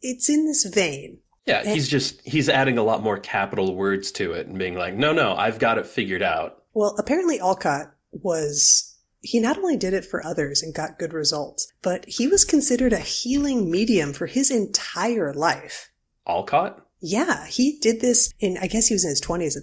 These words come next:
Speaker 1: early twenties at this point. And he would do,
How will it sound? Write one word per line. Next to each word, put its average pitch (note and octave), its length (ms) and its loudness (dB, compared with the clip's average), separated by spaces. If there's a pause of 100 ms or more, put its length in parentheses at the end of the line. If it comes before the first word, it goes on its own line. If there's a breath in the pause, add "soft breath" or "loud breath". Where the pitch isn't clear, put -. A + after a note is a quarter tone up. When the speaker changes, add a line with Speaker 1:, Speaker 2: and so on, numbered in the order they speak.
Speaker 1:
early F#3 240 -2
twenties D#3+ 340 -2
at D3 100 -10
this - 140 -4
point. C#3+ 320 -10
And F3 380 0 (240)
he - 280 -2
would F4 220 0
do, A3 420 0